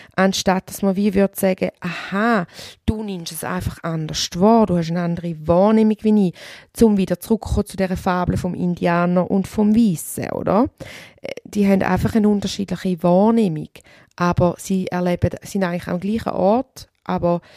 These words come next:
der Indianer gehört Grillen und die, die Weissen, also die Menschen in dieser Großstadt, gehören eher die Münzen,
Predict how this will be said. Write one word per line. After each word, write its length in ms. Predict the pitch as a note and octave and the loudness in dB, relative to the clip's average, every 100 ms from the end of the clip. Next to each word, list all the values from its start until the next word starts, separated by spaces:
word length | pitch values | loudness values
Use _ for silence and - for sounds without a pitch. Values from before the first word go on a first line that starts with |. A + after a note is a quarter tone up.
| - - | -20 -8
der 80 | F#3 | -4
Indianer 520 | F#3+ F3+ E3+ F3+ F#3+ | -2 2 2 2 0
gehört 340 | - F3+ F3 | -2 -4 -4
Grillen 400 | - F#3 F#3+ C4 C#4 | -6 -4 0 -2 -4
und 200 | F#3+ - _ - | -8 -10 _ -4
die, 300 | F3+ E3+ - _ | -4 -4 -10 _
die 140 | F3+ E3 | -12 -10
Weissen, 320 | F3 - - | -10 -10 -12
also 160 | - | -12
die 60 | - | -10
Menschen 380 | F3 F3+ A3 A3 | -6 -4 -2 0
in 460 | G#3+ F#3+ F#3 - F#3 | 0 0 -4 -6 -4
dieser 200 | F3+ F3 | -4 -4
Großstadt, 540 | C#3 A#2 - - - - - - | -4 -2 -2 -6 -8 -14 -20 0
gehören 320 | G#3 G3 F#3 - | 4 4 2 -6
eher 480 | D3 D#3 E3+ G#3 G#3+ _ _ _ _ _ | -6 -2 2 2 0 _ _ _ _ _
die 100 | - | 2
Münzen, 460 | B3 A#3+ - - | 4 4 0 -10